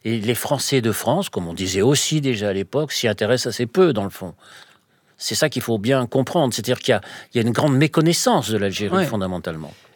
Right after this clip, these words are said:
Speaker 2: Et j'en viens à l'installation de la République. La Troisième République, civilisatrice, avec des principes très forts, très puissants, qui nous nourrissent jusqu'à aujourd'hui.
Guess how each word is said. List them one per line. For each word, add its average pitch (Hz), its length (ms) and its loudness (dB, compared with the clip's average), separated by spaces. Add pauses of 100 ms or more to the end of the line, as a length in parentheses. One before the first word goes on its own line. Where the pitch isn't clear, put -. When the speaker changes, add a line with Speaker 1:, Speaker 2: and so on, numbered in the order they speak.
Speaker 2:
Et 151 100 0
j'en 143 160 4
viens 175 400 2
à 120 80 4
l'installation 123 440 2
de 151 60 4
la 117 60 6
République. 101 460 -2
La 113 100 4
Troisième 147 480 4
République, 113 640 0 (300)
civilisatrice, 135 880 2
avec 104 200 0
des 110 100 2
principes 147 560 2
très 127 160 2
forts, - 320 4
très 113 140 0
puissants, 156 500 -2 (320)
qui 143 100 -2
nous 143 120 4
nourrissent 143 280 2
jusqu'à 117 380 2
aujourd'hui. 139 680 2